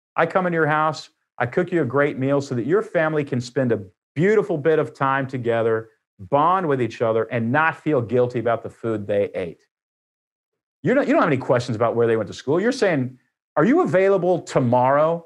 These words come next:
to come to my house and let me pay you?" Why? What'd they do? They, they position themselves as the guide in the story, helping the hero win, have a climactic scene of sitting with their family. They identified a problem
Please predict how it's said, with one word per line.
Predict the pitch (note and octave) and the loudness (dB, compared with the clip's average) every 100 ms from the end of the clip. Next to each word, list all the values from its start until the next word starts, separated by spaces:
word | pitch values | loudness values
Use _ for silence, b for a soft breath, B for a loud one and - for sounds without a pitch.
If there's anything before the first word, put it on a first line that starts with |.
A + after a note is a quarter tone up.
| _ | _
to | - | -2
come | E3 - F#3+ | 0 2 2
to | E3+ - | 0 0
my | D#3 D3 | 2 2
house | C#3 D3 C#3+ C#3+ - | 0 0 0 -2 -4
and | - C#3 | -2 0
let | F3 | 2
me | D#3 | 0
pay | C#3 C#3 D3+ D#3 | 0 2 4 4
you?" | E3 F#3 B B B B - | 2 0 B B B B -2
Why? | C#3 A#3+ G#3+ A2 | 2 4 2 -2
What'd | F#2 F#3 A3+ | 0 2 2
they | A3+ | 2
do? | F3+ D3 F#2+ - _ _ _ _ | 2 0 -2 -12 _ _ _ _
They, | D3+ D#3+ D3 | 2 2 2
they | D#3 | 0
position | D3+ C3 G3+ G3+ | 2 2 0 0
themselves | G#3 F3 F3+ D#3+ C3+ | -4 0 0 0 -2
as | |
the | B2 | -2
guide | A#2+ C3 C3+ D#3+ | 2 2 2 0
in | |
the | F3 | -2
story, | - D#3 C#3 C3 | -2 2 2 2
helping | C#3 C3+ | 0 0
the | A#2 | -2
hero | G2+ D3+ C#3+ | 0 2 2
win, | C#3+ C#3+ C#3+ | 2 0 -2
have | C#3 B2 | -2 -2
a | |
climactic | A#2+ A#2+ A#2+ C#3+ D#3+ D3+ | -2 -2 0 -2 -4 -8
scene | - C3 | -4 -2
of | B2 | -2
sitting | - C3+ C3+ | -2 -2 0
with | C3 | 0
their | C3+ | -2
family. | B2+ B2+ A2+ A2 B2 B2+ _ _ _ _ _ - | -2 -2 -2 -4 -6 -10 _ _ _ _ _ 0
They | C#3 | 2
identified | B2 D#3 E3+ E3+ D3+ | 2 0 0 0 0
a | |
problem | B2 - C3+ C#3+ E3+ F#3 E3+ | -2 0 0 2 0 -4 -8